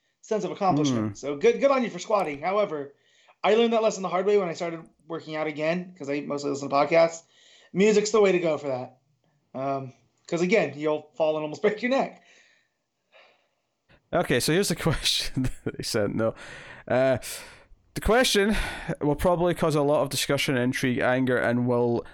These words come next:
Speaker 2: likely leave scars in your friendship and will never quite heal. Here we
Speaker 1: I
Speaker 2: go.
Speaker 1: will
Speaker 2: What is the <laughs> best movie snack? Factors to consider.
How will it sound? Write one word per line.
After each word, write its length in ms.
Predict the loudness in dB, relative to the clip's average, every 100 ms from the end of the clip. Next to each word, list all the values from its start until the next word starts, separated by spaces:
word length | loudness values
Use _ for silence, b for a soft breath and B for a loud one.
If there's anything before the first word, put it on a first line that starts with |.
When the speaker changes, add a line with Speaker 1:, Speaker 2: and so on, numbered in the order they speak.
| B
Speaker 2:
likely 420 | 0 2 2 2
leave 200 | 2 2
scars 420 | 0 0 2 2
in 80 | 0
your 100 | 0
friendship 500 | 0 0 0 0 0
and 160 | 0 0
will 80 | 0
never 220 | -2 -2
quite 300 | -2 -2 0
heal. 320 | 0 0 -2 B B B B
Here 200 | 0 2
we 120 | 2
Speaker 1:
I 80 | 2
Speaker 2:
go. 120 | 2
Speaker 1:
will 200 | 2 -2 _ -20 B B B B
Speaker 2:
What 200 | 2 4
is 120 | 4 2
the 80 |
<laughs> 140 | 2 2
best 220 | 2 2
movie 280 | 2 0 0
snack? 600 | -2 -2 0 -2 -4 -14 B B -12 B
Factors 540 | 2 4 4 2 0
to 120 | 0
consider. 540 | -2 -2 0 2 2